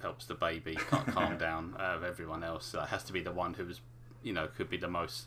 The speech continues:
Speaker 1: antagonistic on the island is actually the one that soothes the baby."
Speaker 2: But he's got that, like, sexy Texan drawl,
Speaker 1: He's,
Speaker 2: so,
Speaker 1: he's
Speaker 2: you
Speaker 1: got a
Speaker 2: know.
Speaker 1: great voice, yeah, admittedly.
Speaker 2: <laughs> He does have a great, he has a very soothing voice, despite being a bit of a knob.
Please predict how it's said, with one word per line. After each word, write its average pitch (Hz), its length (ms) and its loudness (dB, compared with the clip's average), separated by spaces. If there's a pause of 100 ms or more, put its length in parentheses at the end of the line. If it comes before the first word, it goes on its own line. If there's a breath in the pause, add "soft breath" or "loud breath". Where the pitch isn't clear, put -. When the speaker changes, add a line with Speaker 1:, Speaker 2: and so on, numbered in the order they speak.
Speaker 1:
antagonistic 90 840 2
on 85 100 2
the 87 120 -2
island 85 340 0
is 80 140 -6
actually 87 300 2
the 85 140 0
one 85 200 -2
that - 100 -8
soothes 85 340 0
the - 80 -8
baby." 80 460 0 (1900 loud breath)
Speaker 2:
But 131 80 12
he's 123 120 10
got 143 180 12
that, 120 240 12
like, 113 180 10
sexy - 400 6
Texan 98 440 6
drawl, 104 280 10
Speaker 1:
He's, 113 240 8
Speaker 2:
so, 95 120 10
Speaker 1:
he's 90 120 8
Speaker 2:
you 92 80 4
Speaker 1:
got 101 100 10
a 95 60 8
Speaker 2:
know. 90 40 6
Speaker 1:
great - 200 6
voice, 78 320 -2
yeah, 76 160 0 (100)
admittedly. - 680 8
Speaker 2:
<laughs> - 40 -8
He 127 140 10
does 143 180 12
have 120 140 8
a 120 60 12
great, 120 260 10
he 135 80 12
has 131 120 12
a 135 60 12
very 139 220 12
soothing 123 560 12
voice, 110 320 12
despite 110 600 4
being 104 320 6
a 101 40 4
bit 104 160 8
of 104 80 2
a - 20 6
knob. 98 340 8